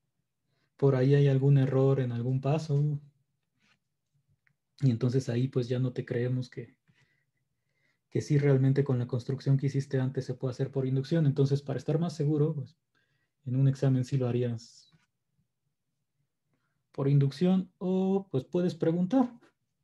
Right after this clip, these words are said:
O sea, ya cuando esté el ejercicio, me, me escribes o le escribes al ayudante, "Esto lo, lo tengo que probar por inducción o puedo decir que se puede hacer", y ya te decimos, ¿no?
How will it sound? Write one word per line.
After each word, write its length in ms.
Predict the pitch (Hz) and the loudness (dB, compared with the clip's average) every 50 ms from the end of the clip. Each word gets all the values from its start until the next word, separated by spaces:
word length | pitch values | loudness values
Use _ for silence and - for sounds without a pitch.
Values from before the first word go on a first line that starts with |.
| _ _ _ | _ _ _
O 60 | 139 139 | -8 -2
sea, 140 | - 139 135 | 0 0 2
ya 160 | 139 147 147 | 2 2 0
cuando 160 | 151 135 127 | 0 0 -2
esté 160 | 123 - 147 | 0 0 0
el 60 | 143 151 | 0 0
ejercicio, 680 | 143 135 123 120 - 143 143 - 147 151 175 180 - - _ _ _ _ _ _ _ _ _ _ _ _ _ _ _ _ _ | 0 -2 -4 -2 -2 -2 -2 -2 -2 -2 -2 -4 -6 -10 _ _ _ _ _ _ _ _ _ _ _ _ _ _ _ _ _
me, 380 | 139 127 120 117 117 117 117 - _ _ _ _ _ _ _ _ _ _ _ _ _ _ | -8 -8 -6 -6 -6 -8 -10 -12 _ _ _ _ _ _ _ _ _ _ _ _ _ _
me 100 | 131 117 | -8 -8
escribes 440 | - - 139 151 156 143 139 139 135 | -2 0 2 2 4 4 4 4 2
o 40 | |
le 80 | 117 113 | -2 -2
escribes 360 | - - - 131 131 135 - | -4 -4 0 0 0 0 -2
al 100 | 117 110 | -4 -6
ayudante, 580 | 110 113 117 123 127 127 123 - 127 127 117 - _ _ _ _ _ _ _ _ _ _ _ _ _ _ | -4 -4 -2 -2 -2 -2 -2 -4 -4 -4 -6 -8 _ _ _ _ _ _ _ _ _ _ _ _ _ _
"Esto 480 | 143 160 165 165 - 190 175 170 170 160 | -4 -2 -2 -2 -4 -4 -2 0 0 0
lo, 500 | 143 123 120 120 117 117 117 120 117 - _ _ _ _ - | 0 -2 -2 -2 -4 -2 -4 -4 -6 -8 _ _ _ _ -12
lo 140 | - 123 117 | -10 -10 -4
tengo 180 | - 156 160 143 | -2 -2 0 0
que 100 | 139 - | -2 -2
probar 560 | - 127 123 127 139 143 147 147 - - - _ _ _ _ _ _ _ _ _ _ _ _ _ _ _ _ _ _ _ _ _ | -2 -2 0 0 2 2 0 -2 -4 -10 -18 _ _ _ _ _ _ _ _ _ _ _ _ _ _ _ _ _ _ _ _ _
por 120 | 123 117 | -4 -4
inducción 580 | 113 117 117 113 113 - 160 185 208 226 220 180 | -2 -2 -2 -4 -4 -2 -2 0 2 2 2 2
o 100 | 143 - | 0 0
puedo 220 | - 143 143 135 | 0 2 2 2
decir 320 | 120 117 - - 135 135 143 | 0 -2 -4 -4 -6 -6 -6
que 240 | - 120 113 113 | -8 -10 -10 -10
se 160 | - - 123 117 | -10 -10 -12 -8
puede 220 | - 127 123 123 | -6 -4 -4 -4
hacer", 280 | 120 - 127 120 - - _ _ | -6 -8 -14 -18 -18 -20 _ _
y 100 | - 120 | -10 -10
ya 160 | 120 123 120 - | -10 -10 -10 -10
te 100 | - 113 | -10 -12
decimos, 460 | 110 - 127 120 117 - - _ - | -10 -8 -8 -8 -10 -12 -16 _ -16
¿no? 100 | 139 | -16